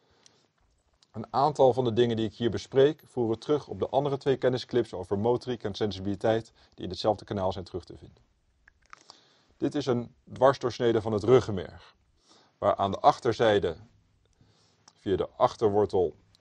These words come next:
signaal binnenkomt en aan de voorzijde via de voorwortel motorisch signaal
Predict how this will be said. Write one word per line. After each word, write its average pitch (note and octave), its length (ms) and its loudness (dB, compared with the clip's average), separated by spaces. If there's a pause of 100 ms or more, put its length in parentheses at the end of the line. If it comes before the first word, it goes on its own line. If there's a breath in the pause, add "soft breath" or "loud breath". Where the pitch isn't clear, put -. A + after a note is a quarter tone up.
signaal F#2+ 400 0
binnenkomt C3+ 600 -2 (460)
en G2 140 -14
aan F#2 100 -10
de F2+ 80 -8
voorzijde B2+ 800 4 (840)
via G2 160 -2
de F2+ 100 -2
voorwortel A#2 720 2 (320)
motorisch A#2 580 0
signaal G#2+ 520 0